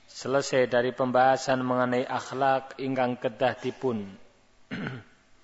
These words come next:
miliki lan dipelihara dening seorang muslim.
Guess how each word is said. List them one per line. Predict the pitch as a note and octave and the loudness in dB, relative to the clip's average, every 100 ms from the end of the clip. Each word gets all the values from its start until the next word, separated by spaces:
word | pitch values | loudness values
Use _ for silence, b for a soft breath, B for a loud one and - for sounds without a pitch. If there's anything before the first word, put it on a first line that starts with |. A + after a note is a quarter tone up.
| _ b b b b b b b b _ _ _ - G3+ F3 D3+ _ _ _ - - _ _ - - A2+ | _ b b b b b b b b _ _ _ -10 -10 -10 -16 _ _ _ -20 -20 _ _ -20 -16 -6
miliki | B2 C3 D3 C#3 | -2 0 -2 0
lan | C#3 C3+ B2+ | 4 4 4
dipelihara | B2+ C3 B2+ B2+ C3+ C3 | -2 0 0 2 2 2
dening | C3 B2 B2+ | 2 0 -2
seorang | A#2+ - C3+ C3+ B2+ B2 | -4 0 4 6 4 2
muslim. | A#2+ - A#2+ A#2 G#2 | -2 -4 -6 -6 -8